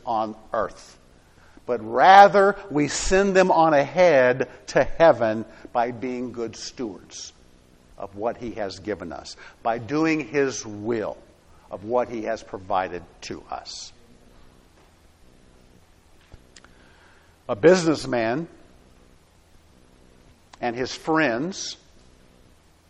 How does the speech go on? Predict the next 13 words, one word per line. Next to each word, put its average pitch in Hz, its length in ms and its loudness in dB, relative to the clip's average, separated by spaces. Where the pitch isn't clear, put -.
were 113 80 -6
talking 160 560 2
and 135 140 -6
laughing 143 500 -2
together, 113 500 -6
recalling 180 720 6
their 170 320 4
successes - 1200 -6
and 120 220 -10
bragging 170 560 6
about 156 400 2
their 147 220 2
luxuries. 165 1160 0